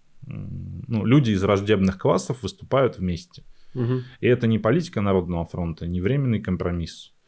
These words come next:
Speaker 1: Стороны не осознают это как компромисс. Это такой,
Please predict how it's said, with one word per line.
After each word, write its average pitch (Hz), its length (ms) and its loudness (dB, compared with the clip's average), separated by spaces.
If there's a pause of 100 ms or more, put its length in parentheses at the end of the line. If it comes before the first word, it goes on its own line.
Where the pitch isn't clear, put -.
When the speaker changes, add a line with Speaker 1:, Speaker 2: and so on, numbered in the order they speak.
(460)
Speaker 1:
Стороны 113 400 0
не 101 100 0
осознают 98 440 -4
это - 140 -20
как - 160 -20
компромисс. - 640 -14 (120)
Это 95 600 0
такой, - 220 -8